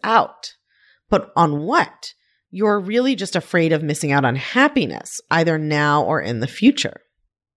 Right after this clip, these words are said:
And you think that if you're doing a different activity or you're in a different location or with different people, you'd feel better than you do now. The irony, of course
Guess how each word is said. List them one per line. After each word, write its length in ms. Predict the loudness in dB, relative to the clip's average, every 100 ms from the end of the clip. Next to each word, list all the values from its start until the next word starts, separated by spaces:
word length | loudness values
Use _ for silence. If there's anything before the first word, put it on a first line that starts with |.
| _ _ -6
And 160 | -4
you 120 | -2
think 360 | -2 0 0 0 -8 -20 -20 -2
that 120 | 0
if 100 | 0
you're 120 | -2
doing 280 | 0 0 0
a 40 |
different 360 | 0 -2 -2 0
activity 640 | 0 0 -2 0 0 -2 -2
or 100 | -2
you're 180 | 0 0
in 80 |
a 80 | 0
different 400 | 0 -2 0 -2
location 600 | -2 -2 -2 -2 -2 -4 -6 -20 -20 _
or 160 | -2 0
with 220 | -2 -2
different 380 | -2 0 -4 -2
people, 640 | -4 -2 0 0 0 -2 _ _ _
you'd 340 | -4 0 0
feel 220 | 0 0
better 540 | 0 0 0 2 0 -2
than 200 | -2 -2
you 120 | -2
do 160 | -2 0
now. 300 | 2 0 -6 _ _ _ _ _ _ _ _ _ _ _ _ _
The 220 | 2 2 2
irony, 440 | 2 2 0 2
of 120 | 0 0
course 640 | -2 0 0 -2 -10